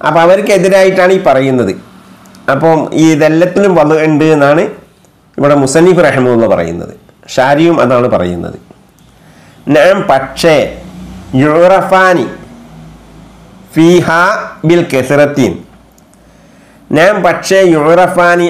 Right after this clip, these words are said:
ആ ഉറുഫിയും ഷറയിയും അറിയപ്പെടും. ഫീഹ ഹഖീഖത്തിൽ, ബിൽ കസറത്തി, കസറത്തിൽ മദ്കൂറത്തി, ഈ പറയപ്പെട്ട കസറത്ത് കൊണ്ട് അറിയപ്പെടുക. അപ്പോ അവിടെ എന്താണ്? വള്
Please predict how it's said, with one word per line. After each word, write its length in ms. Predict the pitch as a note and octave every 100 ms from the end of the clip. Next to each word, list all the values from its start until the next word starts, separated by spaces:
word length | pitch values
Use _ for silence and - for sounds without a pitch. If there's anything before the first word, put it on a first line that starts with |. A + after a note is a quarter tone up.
| D#3+
ആ 20 | E3 D#3+
ഉറുഫിയും 520 | E3 E3 G3 G3 G#3+ F#3
ഷറയിയും 480 | E3 D#3 E3+ F#3 F#3+ D3
അറിയപ്പെടും. 520 | D3 D#3+ - B2 F2+ - - _ _ _ _ _ - - - _ -
ഫീഹ 220 | D3+ D#3 E3+ D#3
ഹഖീഖത്തിൽ, 680 | C#3+ C#3+ E3+ F3 F3+ F3+ D#3+ G#2 - - _ _ _ _ _ _ _ _ _ _ _ F#3+
ബിൽ 120 | A3 -
കസറത്തി, 480 | D#3+ E3+ F3+ F3+ F3 - - -
കസറത്തിൽ 440 | D#3 F3 F#3 F#3 G3
മദ്കൂറത്തി, 580 | D3+ A2+ C3+ C3+ B2 - - _ _ - _ _ _ E3
ഈ 20 | F#3+
പറയപ്പെട്ട 460 | F3+ E3+ F3+ F#3+ F3 -
കസറത്ത് 420 | D3 C#3+ F3+ F#3 G3
കൊണ്ട് 160 | F#3+ E3+
അറിയപ്പെടുക. 460 | B2+ B2+ - G#2+ F2+ - - _ _ _ _ _ _ _ _ _ _ _ _ _ _ _ -
അപ്പോ 180 | A#2 D3+ D3 C#3+ - - _ _ G#2+
അവിടെ 240 | B2 C#3+ E3+
എന്താണ്? 360 | D#3+ D#3+ E3 D#3+ D#3+ - - - A2+
വള് 300 | B2+ C#3